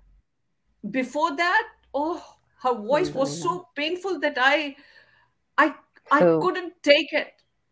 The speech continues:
Speaker 1: And I said, "No, I never heard that voice. Please." "Okay, just, Fiza, uh, what's the time at your end?" And I said, "Forget about the time. Forget about the time. Because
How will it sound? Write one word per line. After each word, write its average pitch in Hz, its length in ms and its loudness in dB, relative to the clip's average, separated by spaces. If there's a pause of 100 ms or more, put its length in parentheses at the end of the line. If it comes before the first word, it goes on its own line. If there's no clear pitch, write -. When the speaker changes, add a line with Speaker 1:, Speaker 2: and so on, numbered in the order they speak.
Speaker 1:
And 240 140 -4
I 269 120 4
said, 294 260 -4
"No, 240 480 -8 (140)
I 285 160 2
never 269 460 0
heard 240 300 -4
that 240 200 -4
voice. 247 580 -6 (180)
Please." 294 500 -4 (360)
"Okay, 262 300 0 (460)
just, 269 340 -6 (280)
Fiza, 269 420 0 (220)
uh, 214 80 -2 (160)
what's 254 260 0
the 311 140 -2
time 277 260 0
at 269 180 -2
your 247 200 2
end?" 285 320 -2 (260)
And 208 140 -4
I 226 80 -2
said, 254 200 -4
"Forget 208 460 -4
about 262 320 0
the 294 80 -2
time. 285 480 -2 (1160)
Forget 269 380 -2
about 370 320 0
the 370 100 0
time. 370 500 -2 (1000)
Because 277 380 4